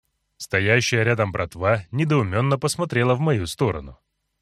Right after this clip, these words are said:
Впрочем, они давно уже перестали удивляться тем личностям, с коими я вожу знакомство. «Так чего же ты тогда ждешь?» — спросил я Жагора.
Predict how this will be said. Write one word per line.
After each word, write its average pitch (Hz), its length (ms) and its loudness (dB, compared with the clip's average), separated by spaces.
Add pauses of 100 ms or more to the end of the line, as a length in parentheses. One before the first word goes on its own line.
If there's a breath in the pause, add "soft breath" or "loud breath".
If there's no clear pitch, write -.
(220)
Впрочем, 160 680 -2
они 175 220 0
давно 165 320 0
уже 113 160 2
перестали 123 440 0
удивляться 113 500 0
тем 85 200 -6
личностям, 120 500 -2
с - 80 -6
коими 147 280 0
я 107 180 2
вожу 85 260 -2
знакомство. 78 640 -6 (1800)
«Так 113 180 4
чего 147 300 2
же 151 120 0
ты 160 80 -8
тогда 156 260 4
ждешь?» — 135 460 0 (720)
спросил 104 440 -2
я 98 200 0
Жагора. 90 480 -4